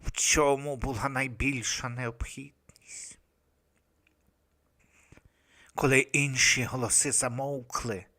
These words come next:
у тиші, що настала, пролунали слова злодія, що розкаявся. Він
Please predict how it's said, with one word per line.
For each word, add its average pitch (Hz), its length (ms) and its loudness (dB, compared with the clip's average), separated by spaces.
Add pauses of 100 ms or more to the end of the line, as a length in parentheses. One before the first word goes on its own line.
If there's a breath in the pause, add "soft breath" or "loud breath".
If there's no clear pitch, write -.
(640 loud breath)
у 135 120 0
тиші, 170 560 2
що 156 240 4
настала, 151 960 2 (880 soft breath)
пролунали 120 840 -2
слова 113 480 0
злодія, 107 720 -4
що - 260 -8
розкаявся. 95 1080 -6 (1080 loud breath)
Він 120 560 4